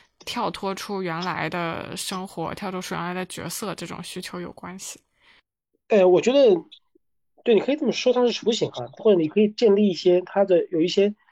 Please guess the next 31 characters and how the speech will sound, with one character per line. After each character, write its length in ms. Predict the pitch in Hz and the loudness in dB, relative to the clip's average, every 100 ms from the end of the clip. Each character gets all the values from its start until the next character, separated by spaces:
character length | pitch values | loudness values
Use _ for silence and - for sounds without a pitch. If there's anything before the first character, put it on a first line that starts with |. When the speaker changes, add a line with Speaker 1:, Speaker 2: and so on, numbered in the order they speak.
| - _ _ | -16 _ _
Speaker 2:
相 420 | - - 233 240 247 | -8 0 2 4 4
当 220 | 247 247 | 4 4
的， 280 | 226 165 135 | 4 2 0
怎 100 | 143 | -6
么 60 | |
说 120 | 151 | 0
来 80 | 180 | 2
着， 160 | 175 202 208 _ _ _ _ _ | 2 0 -4 _ _ _ _ _
规 220 | - 254 262 | 0 2 4
律 200 | 277 214 | 4 2
哈。 320 | - 113 - _ _ _ _ _ _ _ _ _ _ | -2 -10 -12 _ _ _ _ _ _ _ _ _ _
第 140 | - 214 | 0 2
一 60 | |
个 140 | 240 214 | 4 4
是 540 | - 180 151 131 - _ _ _ _ _ _ | 4 2 2 0 -6 _ _ _ _ _ _
有 160 | - 151 | 2 4
一 100 | 190 | 4
套 340 | 202 220 196 143 - _ _ _ _ _ _ | 2 2 2 2 -4 _ _ _ _ _ _
规 200 | - 233 | 2 2
则， 260 | 208 143 113 107 - | 2 0 -4 -8 -10
这 80 | |
套 120 | 165 156 | -4 -2
规 240 | 196 214 | 2 4
则 320 | 202 147 147 | 4 2 2
学 320 | 151 - 156 | -4 -2 2
习 300 | 180 - 139 | 2 0 -6
是 160 | 127 156 | -8 -6
需 180 | - 180 | -2 2
要 100 | 160 | 2
门 240 | 135 131 | 2 -2
槛 300 | 185 - 117 | -2 -4 -8